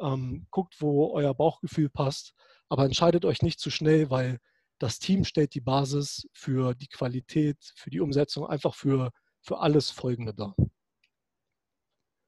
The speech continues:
Die fünf wichtigsten Faktoren bei der Auswahl deines externen Spezialistenteams, das sind jetzt auch die fünf wichtigsten. Es gibt durchaus mehr,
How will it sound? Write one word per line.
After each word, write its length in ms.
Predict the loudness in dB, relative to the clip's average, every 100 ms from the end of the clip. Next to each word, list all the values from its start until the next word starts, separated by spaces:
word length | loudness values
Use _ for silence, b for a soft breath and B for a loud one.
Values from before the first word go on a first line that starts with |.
| _ _ _ _ _ _ _ _ _ -8
Die 140 | -4 -4
fünf 420 | 4 4 4 2
wichtigsten 480 | 2 2 -6 -6 -4
Faktoren 480 | -4 0 4 4
bei 120 | 4 2
der 120 | 2
Auswahl 340 | 2 4 4
deines 300 | 4 2 0
externen 400 | -6 -2 0 0
Spezialistenteams, 1200 | -2 -8 -4 -2 -4 -6 -6 -2 -2 -2 -6 -12 _ _ _ _ _ -6
das 180 | -4
sind 160 | -2 0
jetzt 240 | 0 0
auch 220 | 2 2 0 _ _
die 260 | -4 -2 -2
fünf 360 | 0 0 2 2
wichtigsten. 560 | 2 0 -6 -4 -2
Es 160 | -2 0
gibt 220 | -2 -2 2
durchaus 480 | 2 2 -2 -2
mehr, 360 | 0 2 2 -2